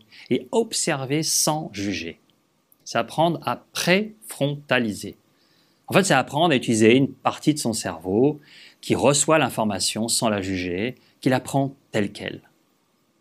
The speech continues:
Je travaille ma réceptivité. Voilà, c'est là, je vis ça, c'est ici. Alors, c'est vrai, parfois, ça peut être difficile d'être en contact avec des choses à l'intérieur de soi. Alors, on peut faire quelque chose, c'est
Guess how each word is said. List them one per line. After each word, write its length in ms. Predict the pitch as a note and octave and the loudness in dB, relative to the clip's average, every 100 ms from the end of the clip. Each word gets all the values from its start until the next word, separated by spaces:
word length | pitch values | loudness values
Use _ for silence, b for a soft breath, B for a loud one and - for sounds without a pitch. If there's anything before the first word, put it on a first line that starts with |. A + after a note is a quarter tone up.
| _ _ | _ _
Je 120 | - | 2
travaille 420 | D#3+ - C#3+ D3 E3 | 2 4 2 4 2
ma 300 | B2+ B2+ - | 2 0 -2
réceptivité. 800 | G#2+ A#2+ - - G#2 F#2+ - F#2+ - _ _ _ _ _ - | -2 -2 0 -4 -6 -8 -10 -16 -16 _ _ _ _ _ -2
Voilà, 260 | D#3+ - _ _ | -2 -2 _ _
c'est 180 | - G3+ | 2 6
là, 380 | C#3 G2+ E3+ G#3+ | 6 6 4 4
je 100 | D3 | 4
vis 140 | C3+ | 4
ça, 400 | B2 G#2+ G#2+ E3 F#3+ | 2 2 4 4 2
c'est 220 | D#3+ D3 | 0 -2
ici. 640 | - - A2 C3 F#3+ G#3+ b b b b b _ _ _ | -2 0 0 2 0 -4 b b b b b _ _ _
Alors, 200 | - F#2+ - _ _ _ | -4 -4 -4 _ _ _
c'est 260 | - - D#3 | 0 2 2
vrai, 400 | B2 A2+ C3 F#3 - _ _ _ | 2 0 0 -4 -12 _ _ _
parfois, 500 | C3 - D3 C#3 A#3 | -2 0 2 2 0
ça 140 | - D3 | -2 -2
peut 120 | D3 | 0
être 80 | A#2+ | 0
difficile 560 | A#2+ A2 - - F#2 - _ _ | -2 -4 -2 -2 -4 -8 _ _
d'être 140 | G#2+ | -6
en 60 | A#2+ | -6
contact 360 | A2+ A2+ A#2 A2 | -4 -2 -2 -2
avec 80 | G2+ | -6
des 100 | F#2+ | -6
choses 240 | - A2 | -4 -2
à 40 | G2 | -4
l'intérieur 260 | F#2+ G2+ | -6 -10
de 80 | F#2 | -10
soi. 240 | - - - _ _ _ _ _ _ _ _ - _ _ _ _ - | -12 -12 -20 _ _ _ _ _ _ _ _ -20 _ _ _ _ 0
Alors, 140 | B2+ | 2
on 80 | D3 | 2
peut 80 | D#3+ | 2
faire 160 | A3 | 2
quelque 220 | F3 D3 | 2 0
chose, 280 | C#3 G3+ A#3 | 0 2 0
c'est 200 | G3 C#3+ | 0 -4